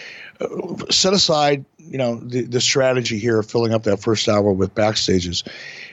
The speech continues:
The quality of the, uh, of the backstages and the vignettes is that we're seeing, the, the acting, if you will. I mean, Torrie did a great job here.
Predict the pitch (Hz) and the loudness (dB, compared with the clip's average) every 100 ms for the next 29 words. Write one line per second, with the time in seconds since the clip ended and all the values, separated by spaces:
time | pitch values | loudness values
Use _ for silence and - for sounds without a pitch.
0 | - _ - - - 120 120 - 147 196 | -20 _ -18 -10 -2 0 0 -2 0 2
1 | 311 147 120 107 113 - 117 117 117 113 | 2 2 0 0 -4 -2 0 0 0 -2
2 | 110 107 113 110 117 107 104 104 107 101 | -2 0 0 0 -2 0 -2 -4 -2 0
3 | 104 117 113 110 104 104 101 - 135 139 | 0 0 0 -2 -2 0 0 0 2 2
4 | 110 104 113 110 - 117 127 123 - 135 | 2 2 2 0 -4 -4 0 0 0 0
5 | 165 - 220 143 110 113 101 101 - - | 0 0 0 2 0 0 0 0 -2 -2
6 | 135 123 - 190 240 175 131 113 107 98 | 0 0 0 2 2 2 2 2 0 2
7 | 131 208 143 101 - | 0 0 0 -4 -4